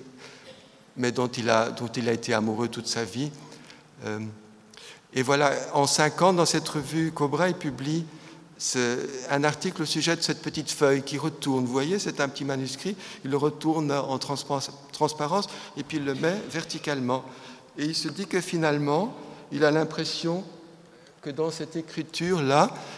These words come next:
il découvre quelque chose qu'il ne connaissait pas, comme s'il y avait quelque chose de, d'inconscient, un message subliminal dans son écriture. Hein, le, le jeu est un autre de Rimbaud n'est pas loin.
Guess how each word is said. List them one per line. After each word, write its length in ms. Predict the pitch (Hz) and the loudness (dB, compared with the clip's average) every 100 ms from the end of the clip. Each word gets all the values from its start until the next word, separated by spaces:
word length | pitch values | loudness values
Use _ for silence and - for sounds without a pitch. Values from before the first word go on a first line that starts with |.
| - | -4
il 100 | 139 | 0
découvre 500 | 147 151 - 185 170 | 2 2 4 4 4
quelque 300 | 160 151 156 | 0 -2 0
chose 280 | 147 160 160 | 0 0 0
qu'il 140 | 156 | -2
ne 40 | 139 | 0
connaissait 380 | 139 139 - | 0 0 -2
pas, 200 | 123 123 | -2 0
comme 200 | 127 147 | 0 -2
s'il 100 | 139 | 2
y 40 | 156 | 4
avait 140 | 151 | 4
quelque 280 | 147 139 151 | 0 -4 -4
chose 340 | 135 151 147 | -2 -2 -2
de, 160 | - 123 - - - - - | 0 -2 -2 -14 -18 -16 2
d'inconscient, 720 | 127 139 143 135 - 127 156 | 2 4 4 4 6 6 6
un 180 | 151 120 | 4 4
message 720 | 127 131 - 131 135 120 113 | 4 4 4 4 4 2 0
subliminal 880 | 113 - 143 156 156 151 139 160 175 - - - | 2 4 4 6 8 10 10 10 8 0 -10 -4
dans 120 | 139 | -2
son 200 | - 139 | 0 -2
écriture. 640 | 143 - 135 - 127 120 117 - - - | -2 -4 -6 -2 -2 -2 -6 -16 -16 -6
Hein, 140 | 143 | -2
le, 220 | 151 127 127 - - | 0 0 -2 -16 -16
le 120 | - 127 | -6 -4
jeu 340 | 120 151 165 | 0 2 4
est 140 | 147 | 4
un 200 | 147 135 | 4 4
autre 340 | 143 151 151 135 | 6 4 2 0
de 100 | 127 | 2
Rimbaud 640 | 123 120 117 113 147 160 156 - - - - | 2 2 0 4 4 4 -4 -14 -16 -20 -6
n'est 100 | 120 | -4
pas 160 | 117 117 | 2 2
loin. 340 | 113 110 110 | 4 2 2